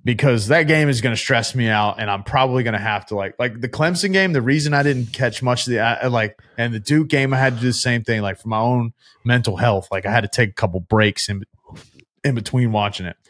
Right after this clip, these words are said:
But, uh, dude, we're doing Thanksgiving in my house. And I got both families gonna be here.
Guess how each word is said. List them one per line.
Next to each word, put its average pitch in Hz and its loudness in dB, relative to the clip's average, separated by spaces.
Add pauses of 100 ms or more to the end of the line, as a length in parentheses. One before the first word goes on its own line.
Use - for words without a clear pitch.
(480)
But, 123 4
uh, 101 4 (1000)
dude, 127 4
we're 127 2
doing 151 2
Thanksgiving 107 -2
in 87 -6
my 90 -2
house. 104 -2 (680)
And 98 0 (160)
I 117 4
got 107 2
both 107 2
families 90 -4
gonna 85 -8
be 78 -8
here. - -10